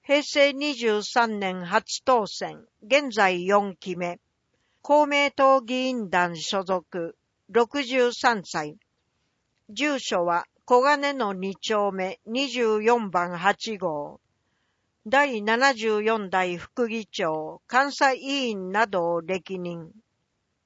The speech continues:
王子議員の顔写真があります。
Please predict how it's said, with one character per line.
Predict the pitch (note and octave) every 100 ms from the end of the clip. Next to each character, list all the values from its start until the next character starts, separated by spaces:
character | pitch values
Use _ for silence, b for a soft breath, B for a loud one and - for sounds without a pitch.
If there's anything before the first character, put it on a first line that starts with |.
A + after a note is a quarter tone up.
| _ -
王 | D#4 D4
子 | G#3+ A3+
議 | F#3 A#3+ B3+ A3
員 | F#3+ F3+
の | F3+ F#3 F3+
顔 | - C4+ D4
写 | C4 D4
真 | - - G3 F#3
が | F3 F3
あ | F3
り | F3
ま | F3 F3
す。 | - -